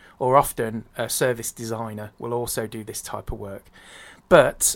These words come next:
as a delivery manager, it's really important that you're able to look at a business and understand where the value streams are. In short, and this blog post, this blog post, this podcast isn't really to talk about that. There's a previous podcast on lean and a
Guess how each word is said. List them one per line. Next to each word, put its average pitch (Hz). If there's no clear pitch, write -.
as 156
a 170
delivery 143
manager, 117
it's 113
really 151
important 147
that 113
you're 123
able 120
to 127
look 120
at 139
a 131
business 123
and 127
understand 120
where 117
the 117
value 117
streams 110
are. 101
In 127
short, 156
and 123
this 131
blog 123
post, 117
this -
blog 113
post, 113
this -
podcast 123
isn't 147
really 131
to -
talk 131
about 117
that. 110
There's 123
a -
previous 127
podcast -
on 113
lean 110
and 117
a 117